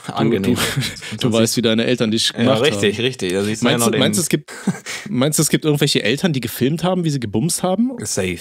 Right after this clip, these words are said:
Speaker 2: Na, da, ich
Speaker 1: Und,
Speaker 2: bitte
Speaker 1: also,
Speaker 2: dich.
Speaker 1: und, na, ja, natürlich, aber dann, wo, wo es auch zur, äh, Empfängnis gekommen ist.
Speaker 2: Auch das
Speaker 1: Weißt
Speaker 2: wird's
Speaker 1: du, und
Speaker 2: geben,
Speaker 1: stell
Speaker 2: ja,
Speaker 1: dir
Speaker 2: klar.
Speaker 1: vor,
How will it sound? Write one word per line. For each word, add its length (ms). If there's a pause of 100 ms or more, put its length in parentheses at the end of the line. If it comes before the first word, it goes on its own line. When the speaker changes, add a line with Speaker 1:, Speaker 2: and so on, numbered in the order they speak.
(140)
Speaker 2:
Na, 240
da, 140 (220)
ich 80
Speaker 1:
Und, 60
Speaker 2:
bitte 140
Speaker 1:
also, 160
Speaker 2:
dich. 80
Speaker 1:
und, 140 (120)
na, 300
ja, 260
natürlich, 460
aber 160
dann, 340 (240)
wo, 340
wo 120
es 100
auch 140
zur, 320
äh, 80
Empfängnis 680
gekommen 420
ist. 200 (160)
Speaker 2:
Auch 160
das 280
Speaker 1:
Weißt 0
Speaker 2:
wird's 180
Speaker 1:
du, 60
und 60
Speaker 2:
geben, 200
Speaker 1:
stell 200
Speaker 2:
ja, 140
Speaker 1:
dir 0
Speaker 2:
klar. 180
Speaker 1:
vor, 220